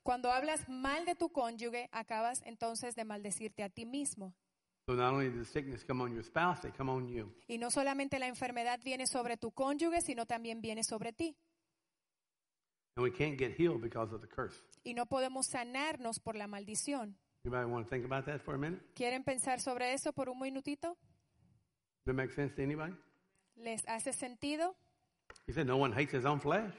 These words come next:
Speaker 1: Él dice, "Nadie odia su propia carne."
Speaker 2: But if you curse your spouse, you hate your flesh.
Speaker 1: Pero si maldices a tu cónyuge, odias tu propia
Speaker 2: Now
Speaker 1: carne.
Speaker 2: come the sicknesses.
Speaker 1: Entonces ahí viene la enfermedad.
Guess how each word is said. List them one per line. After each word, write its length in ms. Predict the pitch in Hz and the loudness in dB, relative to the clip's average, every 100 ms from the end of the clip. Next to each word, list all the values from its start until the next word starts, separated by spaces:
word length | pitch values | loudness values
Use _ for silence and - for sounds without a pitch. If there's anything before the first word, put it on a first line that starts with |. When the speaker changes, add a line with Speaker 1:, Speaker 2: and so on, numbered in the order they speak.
| - - | -12 -10
Speaker 1:
Él 120 | 233 | -6
dice, 220 | 262 262 | -2 0
"Nadie 260 | 247 233 240 | 0 0 2
odia 220 | 240 247 | 2 0
su 120 | 247 | -4
propia 340 | - 226 233 233 | -4 -2 -2 -2
carne." 420 | 277 359 302 311 | 0 0 -2 -2
Speaker 2:
But 120 | 123 | 0
if 100 | 110 | 0
you 100 | 123 | -2
curse 300 | 123 143 147 - | 2 4 4 4
your 80 | 139 | 0
spouse, 420 | - 185 190 - | 6 6 6 0
you 80 | 123 | 0
hate 180 | 143 - | 0 0
your 120 | 135 | -2
flesh. 260 | 175 156 - - | -2 -2 -4 -2
Speaker 1:
Pero 160 | 247 | -2
si 160 | 247 262 | 0 -2
maldices 580 | 247 233 220 277 294 285 | -4 -4 -2 0 0 0
a 80 | 254 | -2
tu 160 | 240 | -4
cónyuge, 680 | - 277 330 302 262 233 - - | 0 0 2 0 -2 -2 -6 -4
odias 320 | 220 214 220 | -4 -2 -4
tu 100 | - | -6
propia 360 | 226 214 214 214 | -6 -6 -6 -4
Speaker 2:
Now 200 | 277 247 | 4 4
Speaker 1:
carne. 100 | 262 | 4
Speaker 2:
come 120 | 147 127 | 2 0
the 80 | 113 | 0
sicknesses. 500 | 165 131 107 - - _ - | -2 -2 -8 -12 -20 _ -8
Speaker 1:
Entonces 480 | 226 240 233 247 247 | -6 -4 -2 -2 -2
ahí 160 | 220 | -2
viene 180 | 220 214 | -4 -6
la 80 | 214 | -6
enfermedad. 600 | 214 220 214 208 277 | -4 -6 -4 -4 -4